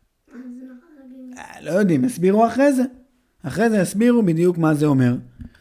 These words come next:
Speaker 2: ככה הוא הרים אחרי זה את שבט, אמ, יששכר.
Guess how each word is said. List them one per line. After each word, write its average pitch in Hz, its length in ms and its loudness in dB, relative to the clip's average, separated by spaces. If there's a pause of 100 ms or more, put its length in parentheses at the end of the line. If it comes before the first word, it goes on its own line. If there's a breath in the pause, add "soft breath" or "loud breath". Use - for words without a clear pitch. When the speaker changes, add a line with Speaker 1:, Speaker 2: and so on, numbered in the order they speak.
(440 loud breath)
Speaker 2:
ככה 196 300 0
הוא 170 140 2
הרים 185 380 0
אחרי 170 240 -2
זה 175 220 -2 (720)
את 165 120 -6
שבט, 185 520 0 (800)
אמ, 143 840 -4 (1600)
יששכר. - 500 -2